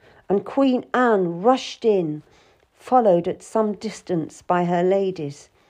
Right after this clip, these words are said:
The screaming was as if she was in agony,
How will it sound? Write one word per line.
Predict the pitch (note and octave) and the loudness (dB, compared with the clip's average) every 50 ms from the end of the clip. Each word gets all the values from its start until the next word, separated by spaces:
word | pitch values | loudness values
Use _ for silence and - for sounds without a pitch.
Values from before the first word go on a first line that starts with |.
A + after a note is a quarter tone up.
| _ _ _ _ _ - _ _ _ _ - | _ _ _ _ _ -20 _ _ _ _ 2
The | - B3+ | 2 2
screaming | - - - - - - - D#4 D#4 D#4+ D#4+ D#4 D4 C4+ A3+ F#3 E3 E3 E3 E3+ - - - - _ | 2 2 -6 -14 -8 0 4 6 8 8 10 8 8 6 4 2 0 0 -2 -6 -8 -14 -20 -20 _
was | - - A3 G#3+ A3+ | 0 2 2 2 2
as | A#3+ A#3 - | 0 2 2
if | C#4 C4 C4+ | 2 2 0
she | - - C#4 B3+ | 0 -4 -2 2
was | B3 B3+ B3 - | 2 2 2 0
in | - - A#3 A#3 - - - | 0 0 0 -2 -2 -2 2
agony, | C4 D4+ D4 D4 C4+ A#3+ G3+ E3+ E3 D#3 D#3 D#3+ D#3+ | 4 4 4 6 6 4 4 4 0 -2 -4 -6 -10